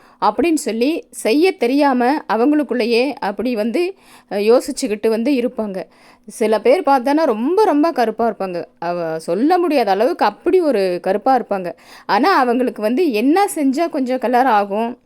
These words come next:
அ, என்ன செஞ்சா கொஞ்சம் நல்லா இருக்கும், ஸ்கின் வந்து நல்லா இருக்கும் அப்படின்னு சொல்லி அவங்களுக்கு தெரியாது. சொல்றதுக்கும் வந்து, அ, யார்கிட்டயாச்சும் கேட்கறதுக்கும் கஷ்டமா இருக்கும். சில பேர் கேட்பாங்க. சப்போஸ் வந்து கேட்குறவங்களுக்கும் கூட,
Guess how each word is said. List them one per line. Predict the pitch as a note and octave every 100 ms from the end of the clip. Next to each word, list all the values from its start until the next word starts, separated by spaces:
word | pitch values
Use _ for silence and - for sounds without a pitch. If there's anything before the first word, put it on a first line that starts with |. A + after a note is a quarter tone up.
| _ _ _ -
அ, | G3+ G#3 F#3+
என்ன | G#3 D4+ F#4
செஞ்சா | D#4+ C4 D4 D#4
கொஞ்சம் | C4 A#3+
நல்லா | A3 A#3+ C#4
இருக்கும், | C4 A#3 G3+ A3 A3
ஸ்கின் | - C#4
வந்து | C4+ C4
நல்லா | C4 G3+ A#3
இருக்கும் | G#3 F#3 F#3 G3 _ - - F#3
அப்படின்னு | G#3 C#4 F4
சொல்லி | - A3 D4
அவங்களுக்கு | B3 G3 G#3 A3+
தெரியாது. | - F#3+ C#4 A#3 F3+ E3+ _ _ - -
சொல்றதுக்கும் | G#3 C4 C#4+ A3+ D#4+ E4+
வந்து, | A#3+ C4 F#4+ G#4 _ _ _ F#3+
அ, | G3 F#3+
யார்கிட்டயாச்சும் | G3 G3+ A3 G#3+ C4+ D4+ F4+ C#4+
கேட்கறதுக்கும் | A3+ B3+ C#4 A#3 D4+
கஷ்டமா | A#3+ A3+ C4+ A#3
இருக்கும். | G#3+ F4
சில | D#4 A3+
பேர் | A#3 E4 C4+
கேட்பாங்க. | A3+ C4 C#4 D#4 B3+ B3 D4 - - - -
சப்போஸ் | G#3+ A3 G4+ G4
வந்து | D4 F4+ -
கேட்குறவங்களுக்கும் | A3 B3 C#4+ G4 F4 D4+ D4 D#4+
கூட, | C#4 C#4 G#4